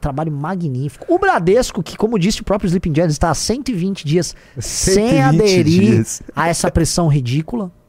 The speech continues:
Speaker 1: tá?
Speaker 2: Eu fiz um memezinho, lá tá, tá dando umas curtidas. Quer ver o meme?
Speaker 1: Bora.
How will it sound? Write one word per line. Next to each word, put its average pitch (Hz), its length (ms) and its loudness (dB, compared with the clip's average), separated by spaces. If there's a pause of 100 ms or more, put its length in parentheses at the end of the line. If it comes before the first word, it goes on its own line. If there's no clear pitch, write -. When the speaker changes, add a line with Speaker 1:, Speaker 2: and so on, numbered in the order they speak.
(320)
Speaker 1:
tá? 147 240 -6
Speaker 2:
Eu 120 80 -2
fiz 135 200 0
um 151 40 2
memezinho, 117 640 2
lá 107 80 0
tá, 131 340 -2
tá 131 140 -6
dando 117 120 -8
umas 123 140 -6
curtidas. 110 420 -6
Quer 95 140 -4
ver 104 100 0
o 98 60 2
meme? 104 300 0 (420)
Speaker 1:
Bora. 113 320 -4